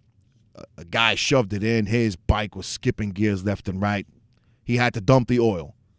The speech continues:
Dump the oil, change it, bike worked like a dream. There are, s-, uh, uh, those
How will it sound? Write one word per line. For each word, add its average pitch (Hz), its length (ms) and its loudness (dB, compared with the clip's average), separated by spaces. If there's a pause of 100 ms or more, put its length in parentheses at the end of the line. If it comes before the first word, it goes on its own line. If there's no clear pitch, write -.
(480)
Dump 135 240 0
the 131 140 2
oil, 127 240 6
change 135 380 -2
it, 101 260 0
bike 113 240 0
worked 110 240 0
like 107 120 -4
a 101 60 -6
dream. 92 380 -2 (920)
There 143 380 6 (100)
are, 123 640 6 (260)
s-, - 280 -14 (200)
uh, 107 260 -2
uh, 98 280 -6
those 151 360 6